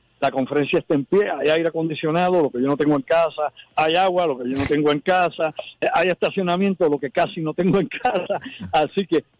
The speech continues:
estamos allá, así que si usted se está ahogando, váyase para allí, coja fresco, coma caliente, beba frío y una conferencia que te va a sacar los sesos por el, por el techo, porque obviamente hablamos de lo que está pasando en el mundo,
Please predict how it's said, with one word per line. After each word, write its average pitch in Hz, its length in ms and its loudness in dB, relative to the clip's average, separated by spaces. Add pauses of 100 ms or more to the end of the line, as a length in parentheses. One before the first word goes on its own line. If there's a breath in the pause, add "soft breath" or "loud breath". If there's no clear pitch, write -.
(120)
estamos 180 520 0
allá, 226 360 2
así 185 200 -2
que 165 120 -2
si 151 100 -10
usted 180 240 0
se 180 80 -2
está 180 160 -2
ahogando, 180 400 2
váyase 151 240 2
para 147 160 0
allí, 160 80 2
coja 147 240 2
fresco, 170 320 -2
coma 151 220 0
caliente, 156 500 0 (200 loud breath)
beba 143 280 4
frío 180 400 0
y 135 140 2
una 156 180 0
conferencia 160 540 0
que 131 100 -2
te 135 80 0
va 139 120 2
a 139 80 -10
sacar 151 380 0 (440 soft breath)
los 143 280 4
sesos 170 300 2
por 143 160 0
el, 131 100 -2 (160)
por 135 140 2
el 123 100 -2
techo, 147 360 0
porque 131 240 -2
obviamente 151 580 2
hablamos 139 460 0
de 135 80 2
lo 123 80 0
que 113 100 -8
está - 180 -2
pasando 185 420 0
en 196 80 2
el 202 100 2
mundo, 214 340 0